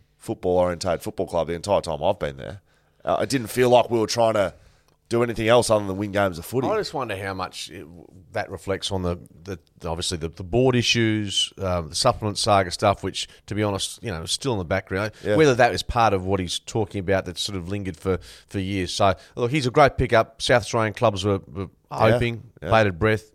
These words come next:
Speaker 2: not to be. Uh, that's a good result for them, but you're right. E-, Essendon, uh, they've tailed off. I, I know if they don't make finals, you, you, uh, after a month ago we thought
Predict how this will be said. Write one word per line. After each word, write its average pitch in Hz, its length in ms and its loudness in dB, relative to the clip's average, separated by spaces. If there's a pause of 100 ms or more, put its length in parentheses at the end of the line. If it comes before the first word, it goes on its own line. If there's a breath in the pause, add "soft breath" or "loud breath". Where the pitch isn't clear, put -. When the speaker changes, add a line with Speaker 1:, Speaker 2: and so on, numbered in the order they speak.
Speaker 2:
not 110 200 -4
to 107 80 -8
be. 101 300 -2 (400 soft breath)
Uh, 95 120 -2
that's 110 180 -2
a 110 40 -8
good 107 100 -2
result 98 300 0
for 95 60 -10
them, 95 160 -2
but 87 180 -8
you're 101 140 -2
right. 92 220 4
E-, 87 320 -6
Essendon, 110 380 -2 (440 soft breath)
uh, 98 160 -4
they've 143 200 0
tailed 175 260 6
off. 135 160 2
I, 143 260 -4 (420 loud breath)
I 117 40 -2
know 123 100 2
if 117 80 -2
they 110 100 0
don't 101 140 2
make 101 160 -4
finals, 95 400 0
you, 104 80 -10
you, 98 180 -10 (160)
uh, 90 120 -6 (340)
after 107 380 2
a 87 100 -6
month 107 240 -4
ago 95 160 0
we 92 80 -2
thought 95 280 -4